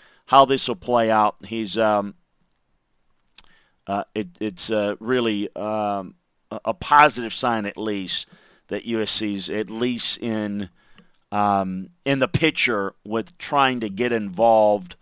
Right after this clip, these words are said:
with early recruiting with the rest of college football. Ohio State, obviously, awful issues going on with a couple of nondescript players, but Jason Wint, the corner, and the other corner, Amir Reep, both have been, uh, uh,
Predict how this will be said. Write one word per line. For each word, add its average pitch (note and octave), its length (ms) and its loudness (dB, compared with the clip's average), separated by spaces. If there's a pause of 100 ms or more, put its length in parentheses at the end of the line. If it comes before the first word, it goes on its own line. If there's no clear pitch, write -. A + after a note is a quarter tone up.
(400)
with A2 200 -4
early A2+ 260 0
recruiting G2+ 500 -4
with G2 140 -8
the G2 100 -8
rest G#2 320 -2
of G2 100 -10
college F#2+ 360 -4
football. F2+ 380 -8 (360)
Ohio C#3+ 420 8
State, B2+ 460 2
obviously, A#2+ 640 4 (160)
awful C#3 460 6
issues A#2+ 420 -4
going G#2+ 300 -4
on G#2 260 -2
with F#2+ 180 -8
a F2+ 60 -10
couple B2+ 460 0
of F#2+ 160 -4
nondescript A#2+ 580 -2
players, G#2+ 400 -4
but F#2 220 -10
Jason A#2 440 -4
Wint, A#2+ 220 -6 (160)
the - 120 -12
corner, C3 420 -6 (640)
and G#2+ 140 -6
the A#2 80 0
other B2+ 160 0
corner, B2+ 380 -2
Amir A#2 300 -2
Reep, B2+ 300 -6 (920)
both B2+ 320 4
have G#2 180 -2
been, G#2 420 -4 (140)
uh, G2+ 280 0 (220)
uh, D2+ 580 -6